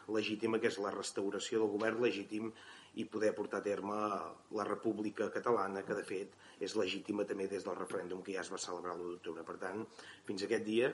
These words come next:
fins que no aconseguim tenir allò que vam votar, que vam guanyar i que ens mereixem, sempre ens trobarem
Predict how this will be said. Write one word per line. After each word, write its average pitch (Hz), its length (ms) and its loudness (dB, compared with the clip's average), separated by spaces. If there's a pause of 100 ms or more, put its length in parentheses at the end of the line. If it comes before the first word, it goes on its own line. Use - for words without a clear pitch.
fins 98 180 -8
que 101 120 -2
no 98 80 0
aconseguim 104 420 -2
tenir 104 240 0
allò 107 200 4 (260)
que 92 120 -6
vam 104 160 0
votar, 104 320 -2
que - 100 -4
vam 107 180 0
guanyar 107 300 0
i 92 60 -2
que 95 120 -4
ens 92 120 -6
mereixem, 98 520 0 (480)
sempre 95 280 -2
ens - 80 -10
trobarem 85 440 -4